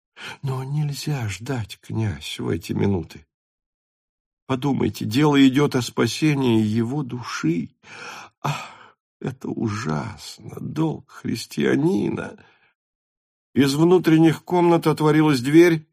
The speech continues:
и вышла одна из княжон, племянниц графа,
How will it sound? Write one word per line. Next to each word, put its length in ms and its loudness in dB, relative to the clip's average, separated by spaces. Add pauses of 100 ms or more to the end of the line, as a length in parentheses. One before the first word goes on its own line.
(540)
и 80 2
вышла 520 4
одна 280 2
из 180 2
княжон, 760 4 (140)
племянниц 720 4
графа, 520 2